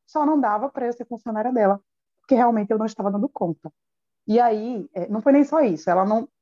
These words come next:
como apareceu uma outra pessoa que tinha experiência, ela não iria deixar de ficar com alguém que tinha já experiência, que já tinha o pique, pra esperar que eu aprendesse, entendeu?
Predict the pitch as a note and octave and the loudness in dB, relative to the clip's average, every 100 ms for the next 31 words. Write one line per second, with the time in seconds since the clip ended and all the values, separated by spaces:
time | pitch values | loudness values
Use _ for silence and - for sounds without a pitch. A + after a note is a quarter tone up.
0 | _ - C4+ C#4 A#3+ A#3+ G#3+ A3 A3 - | _ 0 2 2 2 2 2 0 0 -4
1 | G#3+ F3+ - G3 - G#3+ A3 A3+ A#3 C#4 | -4 -6 -6 -6 -2 -2 0 -2 0 -2
2 | C#4+ _ _ _ A3+ G#3+ A3+ A3+ A3 G#3+ | -2 _ _ _ 2 4 4 2 -2 -2
3 | G#3+ A3+ C4 C4+ _ - A#3+ G#3+ A3 A#3+ | -4 -4 -4 -4 _ -2 0 2 0 -2
4 | E3+ - F3+ G3 F3+ F3+ F#3+ G3 F3+ F3+ | -4 -6 -6 -2 -2 -2 -4 -4 -2 -2
5 | D#3+ - E3+ D#3+ D#3+ F#3 D#3+ E3+ - G3 | -4 -4 -2 -2 -2 -4 -4 -6 -4 -4
6 | G3+ G3+ G3 E4 - _ _ _ - A#3 | 0 -2 0 -2 -2 _ _ _ -2 0
7 | A3 - A#3+ A3+ A3+ A3+ C4+ A#3+ E3 - | 0 0 0 2 2 4 0 -2 -4 -10
8 | F3+ G3+ B3 | -8 -4 -4